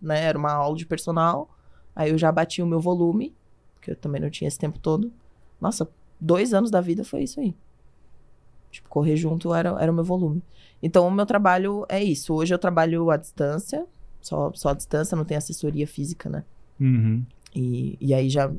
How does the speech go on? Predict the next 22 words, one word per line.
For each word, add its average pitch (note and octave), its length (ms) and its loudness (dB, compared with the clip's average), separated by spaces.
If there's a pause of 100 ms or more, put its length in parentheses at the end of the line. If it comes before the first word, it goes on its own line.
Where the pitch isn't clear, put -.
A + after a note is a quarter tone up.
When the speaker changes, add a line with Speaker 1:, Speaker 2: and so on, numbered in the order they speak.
Speaker 1:
já D3 140 0
me D3 140 -2
dá C#3+ 200 2
esse C#3 240 -4
gás C#3+ 380 2
de, D3 180 -8
de D3+ 160 -4
acompanhar D#3 400 -2
as D#3 120 -6
pessoas. E3+ 300 -2
Então D#3 120 -2
é E3 60 0
isso, C3+ 120 -4
eu B2+ 40 -6
consigo D3 280 -4
tomar C#3 220 0
café D#3+ 300 2
com - 100 -6
o G3+ 40 -2
aluno, D#3+ 280 -2
consigo C#3 420 -6
almoçar D3+ 560 0